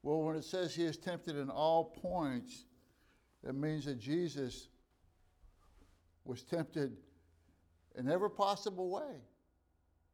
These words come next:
I mean, to, that as much as could happen, he was tempted. The, the greatest amount and the greatest intensity of sin was there. And so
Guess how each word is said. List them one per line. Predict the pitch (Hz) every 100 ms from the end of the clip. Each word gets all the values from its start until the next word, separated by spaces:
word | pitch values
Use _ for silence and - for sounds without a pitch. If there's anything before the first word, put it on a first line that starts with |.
| _ _ _ _ _ _ _ -
I | 139
mean, | 156 156 -
to, | 151 139 - - - 123 101 104
that | 143 147 - - 127 101 -
as | 143 135
much | 202 240 208
as | 190
could | - 196
happen, | 151 214 226 220 156 135 127 - - - _ _ _ _ _ _ _ -
he | 131 208
was | 214 190
tempted. | 214 214 196 175 147 143
The, | 147 151 139
the | 160
greatest | 135 180 240 277 269 - - - - -
amount | 147 156 190 226 233 233 139
and | 156
the | 151
greatest | 127 190 226 226 208
intensity | 175 147 - 240 240 220 220 220 - - -
of | 147 139
sin | - 214 208 190
was | 170 131
there. | 170 165 135 104 101 - _ _ _ _ _ _ _ _ _ _ _ _ - - - _ - _ -
And | 156
so | 220 220 208 175 147